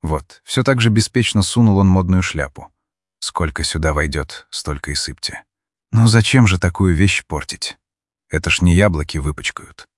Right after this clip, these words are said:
Для вас готово и газету схлопотать».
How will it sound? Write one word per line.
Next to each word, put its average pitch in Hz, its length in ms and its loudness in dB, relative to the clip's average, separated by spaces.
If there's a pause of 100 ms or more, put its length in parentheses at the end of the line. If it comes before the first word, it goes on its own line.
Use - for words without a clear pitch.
(380)
Для 87 240 2
вас 101 200 2
готово 98 440 0
и - 180 -4
газету 95 420 0
схлопотать». - 800 -10